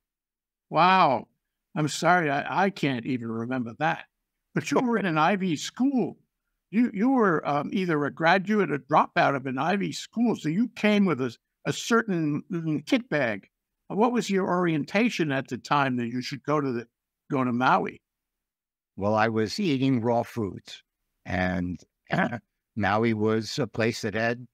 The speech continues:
Speaker 2: a ton of fruit, and I had never had a fresh mango, a fresh papaya, any of these things, and I was fascinated to be able to have access to these foods. And so I went to,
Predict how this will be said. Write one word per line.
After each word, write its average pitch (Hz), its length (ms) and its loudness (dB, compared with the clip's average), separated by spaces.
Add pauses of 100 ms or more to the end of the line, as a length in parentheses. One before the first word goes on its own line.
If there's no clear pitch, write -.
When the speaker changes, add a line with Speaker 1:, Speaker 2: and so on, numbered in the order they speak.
(440)
Speaker 2:
a - 20 -16
ton 110 240 0
of 120 80 -4
fruit, 147 300 -2 (500)
and 85 320 -2
I 95 140 -2
had 95 160 -4
never 98 280 0
had 98 220 -2
a 95 260 -4
fresh 95 400 -8
mango, 110 720 -2 (400)
a 76 60 -10
fresh - 400 -6
papaya, 104 960 0 (400)
any 117 240 4
of 92 80 -4
these 85 220 -4
things, 87 300 -4
and 92 140 -2
I 101 80 -2
was 90 200 -6
fascinated 78 840 -6 (480)
to - 80 -2
be 92 200 0
able 95 220 -2
to 87 80 -2
have 90 200 -2
access 95 440 -4
to - 140 -6
these 95 260 -4
foods. 123 540 -2 (500)
And 92 200 -2
so 101 360 0
I 101 260 2 (320)
went 104 240 -2
to, 107 100 -6